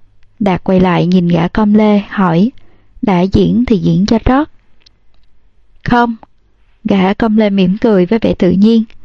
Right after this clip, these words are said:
"Nhưng ăn trộm thông tin cá nhân chắc hẳn đều qua mạng. Sao có chuyện kẻ trộm đích thân đến văn phòng chứ?" "Cũng phải."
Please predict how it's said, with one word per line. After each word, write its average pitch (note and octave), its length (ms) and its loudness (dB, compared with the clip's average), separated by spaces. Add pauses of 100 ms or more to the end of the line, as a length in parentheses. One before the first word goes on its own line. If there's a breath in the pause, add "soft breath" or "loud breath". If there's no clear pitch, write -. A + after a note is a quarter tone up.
(600)
"Nhưng G3+ 260 2
ăn G3+ 200 -2
trộm F3+ 220 0
thông G#3+ 200 0
tin G#3 160 0
cá A3 120 0
nhân A#3+ 460 0
chắc C#4+ 200 -2
hẳn A#3 400 2
đều A3 180 0
qua A3 260 -2
mạng. F#3 280 0 (480 soft breath)
Sao F#3+ 300 -2
có B3 140 -2
chuyện F3+ 360 0
kẻ F#3 140 0
trộm F#3+ 280 0
đích B3+ 160 -2
thân A3+ 220 2
đến A3 180 0
văn B3 180 -2
phòng G3 340 0
chứ?" C#4+ 240 2 (1000)
"Cũng E3+ 200 -2
phải." G3 460 2